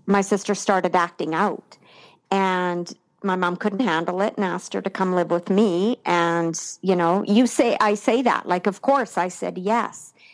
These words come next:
But I think what, what people need to understand is when you, when these things start being put on your shoulders when you're five, um,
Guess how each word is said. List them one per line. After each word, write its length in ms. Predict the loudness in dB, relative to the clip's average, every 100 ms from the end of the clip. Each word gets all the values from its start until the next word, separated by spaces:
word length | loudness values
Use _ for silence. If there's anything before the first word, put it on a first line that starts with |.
| -20 _ -2
But 100 | 0
I 100 | 0
think 280 | -2 -4
what, 200 | -4 -6 _ _
what 220 | -4 -4
people 260 | -4 -4 -2
need 240 | 0 0
to 160 | -2 0
understand 920 | 0 0 -4 -6 0 2 2 2 0 -2
is 560 | -2 -2 -2 -4 -8 -18 _ _
when 280 | 2 4 4
you, 280 | 2 0 -4
when 280 | 0 2 4
these 320 | 2 0 -4 -16 -20 _ _ 0
things 300 | 2 2 0
start 320 | 0 0 0
being 260 | -2 0 -2 _ _ _ _ _ _ -6
put 200 | 0 2
on 200 | 2 0
your 100 | -4
shoulders 560 | -2 -2 -2 -2 -2
when 160 | -2 0
you're 140 | -2
five, 680 | -4 0 0 0 -4 -6 -10 -16 _ _ _ -20 _ _
um, 460 | 0 0 0 -2